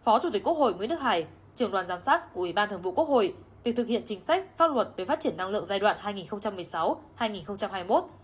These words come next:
đã chủ trì cuộc làm việc giữa đoàn giám sát với Bộ Kế hoạch và Đầu tư, Bộ Tài chính, Ngân hàng Nhà nước và Ủy ban Quản lý vốn nhà nước tại doanh nghiệp. Tại cuộc làm việc,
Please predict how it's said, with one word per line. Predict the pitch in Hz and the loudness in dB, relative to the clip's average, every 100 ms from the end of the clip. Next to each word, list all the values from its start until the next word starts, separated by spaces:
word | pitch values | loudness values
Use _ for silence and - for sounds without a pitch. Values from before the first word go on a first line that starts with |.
| - - | -8 -2
đã | 320 | 2
chủ | 311 | 0
trì | 208 190 | -2 -2
cuộc | 185 | 0
làm | 185 175 | 0 0
việc | 185 175 | -2 -2
giữa | 202 | 0
đoàn | 254 190 | 0 0
giám | 165 | -2
sát | - 294 339 - - | 2 2 0 -14 -10
với | 196 | -2
Bộ | 233 233 | 0 0
Kế | 180 | -2
hoạch | 220 - | -2 -2
và | 175 | -2
Đầu | 175 | -4
tư, | 170 220 214 214 - - - - | 0 2 2 -2 -20 -20 -14 -4
Bộ | 220 | -2
Tài | 202 | 0
chính, | 170 185 190 - - _ | -4 -8 -10 -14 -20 _
Ngân | 277 262 | -6 -2
hàng | 202 | -4
Nhà | 175 170 | -4 -4
nước | 202 370 - - - | 0 0 -2 -20 -12
và | - | -2
Ủy | 185 185 | 0 2
ban | 208 208 | 0 0
Quản | 185 165 | -4 -4
lý | 170 | -8
vốn | 185 175 | -6 -4
nhà | 240 180 | -4 -2
nước | 320 | -2
tại | 269 180 | -2 -4
doanh | 180 | -4
nghiệp. | 180 156 - - - - _ - - - - | -4 -6 -8 -20 -20 -20 _ -20 -20 -10 -4
Tại | 220 | -2
cuộc | 202 | 0
làm | 196 175 | 0 0
việc, | 185 185 | -2 -4